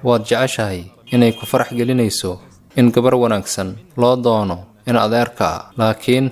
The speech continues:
Allah ayaa isaga kaaga naxariis badan,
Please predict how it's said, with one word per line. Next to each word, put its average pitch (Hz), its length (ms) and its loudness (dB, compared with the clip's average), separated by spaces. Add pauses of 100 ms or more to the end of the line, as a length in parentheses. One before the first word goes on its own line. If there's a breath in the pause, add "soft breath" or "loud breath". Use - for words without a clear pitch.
(140)
Allah 120 400 4 (400)
ayaa 113 400 2
isaga 107 560 -4 (160)
kaaga 117 240 0
naxariis 120 400 0
badan, 98 400 -4